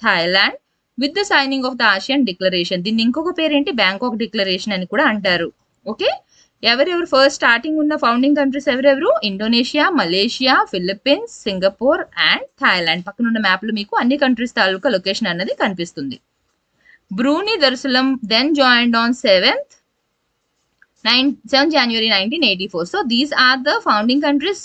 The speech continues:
వీళ్ళ తర్వాత నెక్స్ట్ ఎవరు జాయిన్ అయ్యారు? బ్రూనీ, ఆ తర్వాత వియత్నాం, ఆ తర్వాత లావో పీడీఆర్, తర్వాత మయన్మార్ and తర్వాత కంబోడియా. ఓకే, ఇవన్నీ కూడా తర్వాత జాయిన్ అయిన కంట్రీస్. So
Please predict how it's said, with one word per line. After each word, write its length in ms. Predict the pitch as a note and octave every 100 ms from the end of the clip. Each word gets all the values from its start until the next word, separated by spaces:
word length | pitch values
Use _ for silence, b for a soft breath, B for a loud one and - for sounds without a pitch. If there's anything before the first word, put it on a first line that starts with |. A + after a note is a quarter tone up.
| A3
వీళ్ళ 200 | A#3+ D4+ D#4+
తర్వాత 300 | D#4 D4+ D#4 G4+
నెక్స్ట్ 240 | B3+ - D4+
ఎవరు 160 | C4+ B3+
జాయిన్ 220 | D4 C#4+
అయ్యారు? 200 | C#4 C4+ F#4+
బ్రూనీ, 380 | A3+ G#3+ C4 G#4 D#5+ B B - G#3+
ఆ 20 | B3
తర్వాత 360 | C4+ C4+ D4+ D4+ F4+
వియత్నాం, 480 | A#3 G3 A3+ C#4 D#4 A4 - A3
ఆ 20 | D4
తర్వాత 240 | E4 D#4 D#4+ D4
లావో 220 | F#3+ G3 B3
పీడీఆర్, 420 | C#4 B3+ C4 C4+ F4+ -
తర్వాత 260 | B3 F4 - F4
మయన్మార్ 560 | B3 A#3 A3+ A3 A3 - G#3+
and 120 | A3 F#3 G3
తర్వాత 360 | F3+ A3 C#4+ A#4 B4
కంబోడియా. 480 | G#3 F#3+ F3 D#3+ C#3+ - b b G#3
ఓకే, 140 | A3 A#4
ఇవన్నీ 240 | B3+ A#3 C4
కూడా 120 | B3 C5
తర్వాత 240 | F#4+ F4+ G4+ C4+
జాయిన్ 220 | G#3 G3
అయిన 100 | F#3
కంట్రీస్. 260 | F3 E3+
So 40 | -